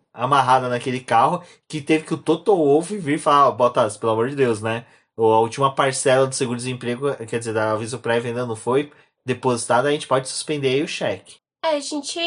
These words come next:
Speaker 2: teve o Verstappen largando muito bem, ele terminou a primeira volta já na quarta posição, então,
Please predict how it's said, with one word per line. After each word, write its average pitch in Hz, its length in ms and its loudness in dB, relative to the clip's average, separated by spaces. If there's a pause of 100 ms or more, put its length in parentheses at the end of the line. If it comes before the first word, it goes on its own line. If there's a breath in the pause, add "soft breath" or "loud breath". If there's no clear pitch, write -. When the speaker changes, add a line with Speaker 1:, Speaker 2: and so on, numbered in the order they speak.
(160)
Speaker 2:
teve 330 440 0
o 311 400 -2
Verstappen 269 480 -4
largando 262 500 -2
muito 254 260 -8
bem, 226 340 -2
ele 269 120 -12
terminou 262 440 -8
a 240 100 -4
primeira 240 420 -2
volta 233 440 0
já 240 320 2
na 233 140 0
quarta 226 360 0
posição, 240 760 0
então, 247 480 -2